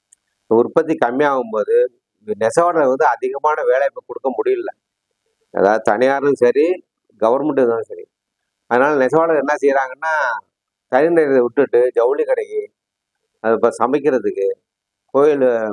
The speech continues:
பூசாரி வேலைக்கு, இதுக்கெல்லாம் இன்னைக்கு போயிட்டு வந்துட்டே இருக்காங்க. இது வந்து நிரந்தரமா கிட்டத்தட்ட பத்து வருஷமா நடக்குது. அது இல்லாம வந்து கவர்மெண்ட் வந்து, கவர்மெண்ட் சொசைட்டிக்கு வந்து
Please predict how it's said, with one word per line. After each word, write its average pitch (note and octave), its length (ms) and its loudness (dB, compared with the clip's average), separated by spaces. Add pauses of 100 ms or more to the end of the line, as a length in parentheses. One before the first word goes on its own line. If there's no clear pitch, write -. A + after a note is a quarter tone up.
பூசாரி C#3+ 400 0
வேலைக்கு, G#2 360 -6 (460)
இதுக்கெல்லாம் C#3+ 440 2
இன்னைக்கு B2+ 220 -6
போயிட்டு B2 220 0
வந்துட்டே - 240 -4
இருக்காங்க. F#2+ 320 -8 (760)
இது A#2+ 120 2
வந்து B2+ 200 0
நிரந்தரமா C#3 480 -2
கிட்டத்தட்ட B2 420 -2
பத்து - 260 -4
வருஷமா C#3 340 -2
நடக்குது. G#2 360 -6 (880)
அது B2+ 120 4
இல்லாம D3 280 2
வந்து A#2 300 -4
கவர்மெண்ட் D3+ 500 0
வந்து, B2+ 300 0 (760)
கவர்மெண்ட் D3+ 500 0
சொசைட்டிக்கு C3 500 0
வந்து C3 240 -2